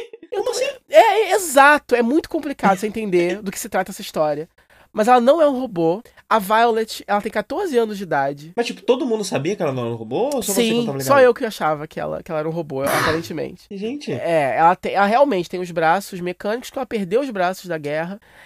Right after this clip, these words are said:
Speaker 1: Ela era uma arma, mas por causa disso, porque nesse mundo, sei lá, ela, pegaram ela
Speaker 2: Era, tipo,
Speaker 1: criança.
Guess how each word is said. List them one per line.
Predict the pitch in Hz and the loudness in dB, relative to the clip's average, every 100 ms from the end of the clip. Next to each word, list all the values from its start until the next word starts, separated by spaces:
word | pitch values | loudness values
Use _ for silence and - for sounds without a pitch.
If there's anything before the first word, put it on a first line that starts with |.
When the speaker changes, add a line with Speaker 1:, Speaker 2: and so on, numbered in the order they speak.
| - | -4
Speaker 1:
Ela | 165 175 | 0 4
era | 165 180 | 4 2
uma | 196 185 | 2 0
arma, | 156 180 208 196 156 | 2 2 0 -2 -4
mas | 170 185 | -4 -6
por | |
causa | - 196 | -4 -6
disso, | 233 202 | -6 -10
porque | - 165 | -12 -10
nesse | 165 170 226 | -8 -8 -6
mundo, | 214 185 202 214 254 _ _ _ _ - | -4 -2 -4 -6 -8 _ _ _ _ -14
sei | - - - - | -10 -6 -2 2
lá, | 320 220 | 6 6
ela, | 190 156 - | 6 2 -2
pegaram | 185 165 190 | 2 6 6
ela | 185 190 | 4 2
Speaker 2:
Era, | 208 185 | 2 4
tipo, | 185 208 | 4 2
Speaker 1:
criança. | 170 240 | -2 -4